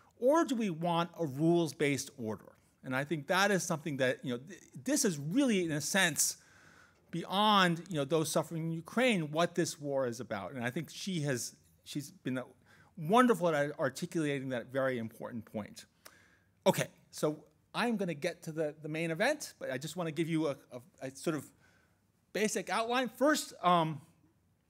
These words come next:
after inviting you to the stage, we're gonna have two short films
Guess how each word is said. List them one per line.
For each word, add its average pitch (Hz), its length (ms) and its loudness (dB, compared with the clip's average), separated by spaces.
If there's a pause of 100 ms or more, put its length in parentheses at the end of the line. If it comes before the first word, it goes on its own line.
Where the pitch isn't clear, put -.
(520)
after 160 320 4
inviting 170 360 2
you 202 60 -2
to 180 140 -6
the 170 100 -2
stage, 170 600 0 (500)
we're 160 120 -2
gonna 156 180 0
have 151 340 -4 (220)
two 277 260 -4
short 190 340 -2
films 180 680 -6